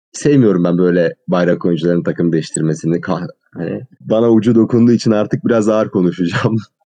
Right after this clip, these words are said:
<laughs> Gerçekten ne yaptıklarını anlamak hani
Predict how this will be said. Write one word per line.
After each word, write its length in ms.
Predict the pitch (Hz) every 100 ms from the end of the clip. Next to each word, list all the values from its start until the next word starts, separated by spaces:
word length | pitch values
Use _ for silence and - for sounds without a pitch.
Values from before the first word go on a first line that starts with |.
| _
<laughs> 520 | _ - - _ _ -
Gerçekten 500 | 123 156 143 156 147
ne 40 |
yaptıklarını 420 | 147 143 151 151
anlamak 380 | 127 123 139 135 -
hani 220 | 101